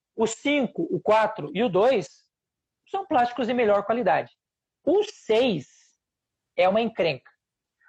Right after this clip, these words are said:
Por que que o seis é uma encrenca? Porque o isopor, que é o número seis, é, ele pode até ser congelado. Você pode pegar o isopor e botar ele na geladeira. Mas o isopor,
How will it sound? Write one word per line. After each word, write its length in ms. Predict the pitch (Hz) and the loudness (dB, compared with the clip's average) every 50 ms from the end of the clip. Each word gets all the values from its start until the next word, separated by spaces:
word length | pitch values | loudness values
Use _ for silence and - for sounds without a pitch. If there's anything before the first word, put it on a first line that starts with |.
| - _ _ _ | -20 _ _ _
Por 140 | 214 220 220 | -2 -2 0
que 160 | - 285 262 | -2 -2 -2
que 140 | - - 254 | 0 0 0
o 60 | 220 | -2
seis 360 | - - 254 233 233 220 196 | 0 0 0 2 2 2 2
é 40 | 220 | 2
uma 120 | 202 208 | 0 0
encrenca? 540 | 202 190 - - 190 180 160 135 135 - - _ _ _ _ _ _ _ _ _ _ _ _ | -2 -2 -2 -2 0 0 0 -2 -4 -10 -18 _ _ _ _ _ _ _ _ _ _ _ _
Porque 240 | - 196 170 - 226 | -4 -4 0 2 2
o 140 | 226 269 339 | 4 4 2
isopor, 800 | 330 233 202 196 160 - - - 180 190 208 208 170 135 - - _ _ _ _ _ _ _ _ _ _ _ _ _ | 2 0 0 0 -2 -4 -4 -2 0 2 4 2 2 0 -2 -8 _ _ _ _ _ _ _ _ _ _ _ _ _
que 140 | - 185 180 | 0 2 4
é 80 | 196 | 4
o 180 | 214 185 156 147 | 2 2 -2 -4
número 300 | 143 151 143 139 123 127 | -6 -8 -8 -8 -10 -12
seis, 720 | - - - 196 202 214 190 143 117 - - _ _ _ _ _ _ _ _ _ _ _ _ _ _ _ _ _ - - - - - - 208 | -16 -10 -4 0 0 0 0 -2 -6 -10 -18 _ _ _ _ _ _ _ _ _ _ _ _ _ _ _ _ _ -20 -20 -20 -20 -6 0 0
é, 100 | 202 196 - - - _ _ _ _ _ _ _ _ _ _ _ _ _ - | 0 0 0 -4 -14 _ _ _ _ _ _ _ _ _ _ _ _ _ 0
ele 180 | 220 254 294 | 2 2 2
pode 300 | 277 - 226 247 294 294 | 2 2 4 4 4 4
até 200 | 269 - 254 240 | 2 0 0 0
ser 440 | 247 - - 247 233 262 302 294 - | -2 -2 0 0 2 2 0 -2 -4
congelado. 580 | - 277 269 240 277 311 247 185 160 131 - - _ _ | -4 -4 0 0 2 2 2 2 0 -2 -4 -10 _ _
Você 140 | _ - 147 | _ -8 -2
pode 200 | - 170 170 - | -2 -2 0 0
pegar 220 | 202 185 185 196 | 0 2 2 2
o 40 | 208 | 2
isopor 340 | 190 226 220 - 202 208 226 | 0 0 -2 0 0 0 0
e 20 | |
botar 260 | 196 226 226 226 214 | 0 0 0 0 0
ele 100 | 220 208 | 0 2
na 100 | 226 233 | 0 0
geladeira. 580 | 185 220 233 247 247 190 160 175 160 131 - - _ _ _ _ _ _ _ _ _ _ _ _ | 0 2 2 2 0 0 0 0 0 0 -2 -6 _ _ _ _ _ _ _ _ _ _ _ _
Mas 180 | 175 190 185 170 | 0 0 2 2
o 60 | 226 | 2
isopor, 720 | 277 240 220 190 160 - - 170 180 208 226 185 143 - | 0 2 0 0 -2 -2 -2 0 2 2 2 2 0 -2